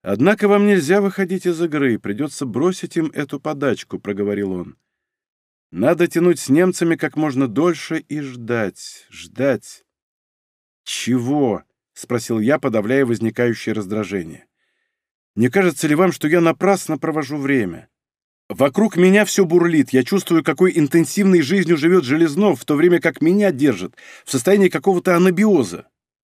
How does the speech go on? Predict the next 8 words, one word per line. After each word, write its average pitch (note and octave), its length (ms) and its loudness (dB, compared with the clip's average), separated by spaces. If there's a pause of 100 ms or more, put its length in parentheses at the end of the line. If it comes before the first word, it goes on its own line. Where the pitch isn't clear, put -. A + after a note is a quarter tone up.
(460)
«Не G2 240 0
тревожьтесь, C3+ 800 -4
анабиоз G2 580 -2
скоро C#3+ 340 -6
кончится». - 680 -10 (1160)
«Спрашиваете, F3 720 2
чего E3 300 2
ждать? D#3 680 -2